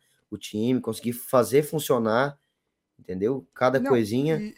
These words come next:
Speaker 2: e outra,
Speaker 1: demora
Speaker 2: o
Speaker 1: um pouquinho, e todos, e isso tá dentro da normalidade. Eu acho que o Atlético, o Vila e o
Speaker 2: Vai falar
Speaker 1: Goiás
Speaker 2: com você isso, o Atlético, o Goiás também.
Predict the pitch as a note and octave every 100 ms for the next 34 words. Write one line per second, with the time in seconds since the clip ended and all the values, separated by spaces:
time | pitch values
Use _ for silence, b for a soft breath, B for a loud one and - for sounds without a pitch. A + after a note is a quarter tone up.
0 | G3+ G#3+ C#4 F#3 B2+ C3 C3 D3 F#3+ F3+
1 | F3+ C#3 C3 E3+ F#3+ - G#2+ A2+ - G#3
2 | B2 E3+ G3 F3 F#3 F3+ D#3 G#2+ F#2 G#2
3 | - C3+ C3 A#2+ C#3 C#3+ - G#2+ G2+ A2+
4 | - F3 G3+ G3+ G3+ F#3 F#3+ G3+ G3 A3+
5 | G3+ F#3+ G3+ F#3+ G3+ F#3+ F#3 F3+ F3+ F3+